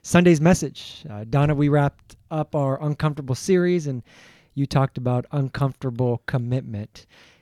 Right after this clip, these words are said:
And, uh, and having kind of gone through the entire series and having it culminate on this topic of, uh, being committed to the church, uh, our church for, for our people and for our listeners, uh, what were some of your thoughts,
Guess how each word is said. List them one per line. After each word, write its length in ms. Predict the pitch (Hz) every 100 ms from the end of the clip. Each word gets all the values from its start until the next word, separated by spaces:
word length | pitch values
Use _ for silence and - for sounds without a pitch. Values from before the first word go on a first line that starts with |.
| _
And, 220 | 131 123
uh, 200 | 131 123 127
and 120 | 139
having 440 | 165 247 247 185 - _ -
kind 200 | 165 143
of 160 | 113
gone 220 | 147 170
through 160 | 175 165
the 60 | 160
entire 340 | 143 156 156
series 540 | 131 147 151 156 156 131
and 120 | 120
having 240 | 147 143
it 120 | 131 -
culminate 600 | 147 151 147 147 143 147 _ _ -
on 200 | 131 127
this 260 | 151 156
topic 640 | - 156 143 - 143 143 -
of, 480 | 123 117 113 104 101 _ _ _ - - _ -
uh, 80 | 120
being 180 | 175 254
committed 360 | 196 175 165
to 280 | - 151 135
the 220 | 101 131
church, 680 | - - 127 139 - - 147 120
uh, 160 | 104 -
our 160 | 147 160
church 380 | - 135 143
for, 260 | - 120 113
for 200 | _ 120
our 100 | 117
people 460 | - 120 - 120 120
and 100 | 110
for 140 | 117
our 40 | 110
listeners, 680 | 113 - 113 110 113 - - _ - - _ _
uh, 80 | 131
what 280 | 135 202 262
were 400 | 233 208 196 165
some 240 | - 175
of 60 | 165
your 200 | 143 147
thoughts, 960 | - 151 131 131 - - - - -